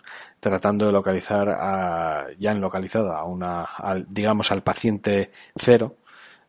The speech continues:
eh, a una de las personas contagiadas y a través de esas, eh, eh, aplicaciones están tratando de localizar, eh, sus movimientos y ver todas las personas que han estado o han podido estar en contacto,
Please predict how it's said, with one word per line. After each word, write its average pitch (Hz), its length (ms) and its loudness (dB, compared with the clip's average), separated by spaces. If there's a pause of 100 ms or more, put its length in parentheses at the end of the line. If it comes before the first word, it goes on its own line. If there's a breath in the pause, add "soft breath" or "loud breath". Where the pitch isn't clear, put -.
eh, 85 1080 -6
a 90 100 -6
una 95 240 -6
de 90 80 -4
las 90 180 -6
personas 107 320 -4
contagiadas 120 760 4
y 123 500 2
a 98 80 -2
través 98 240 -4
de 101 80 -6
esas, 101 440 -6
eh, 92 380 -8 (1000)
eh, 92 340 -8 (960)
aplicaciones 110 640 2
están 107 260 0
tratando 104 500 2
de 101 100 2
localizar, 98 560 2 (680 loud breath)
eh, 113 240 0
sus 117 240 2
movimientos 117 880 8
y 110 140 -2
ver 110 340 4
todas 113 300 6
las 107 140 2
personas 107 460 0
que 113 100 -2
han 107 120 2
estado 107 440 4
o 107 200 8
han 110 120 2
podido 104 300 -2
estar 98 260 -4
en 98 80 -2
contacto, 95 640 -2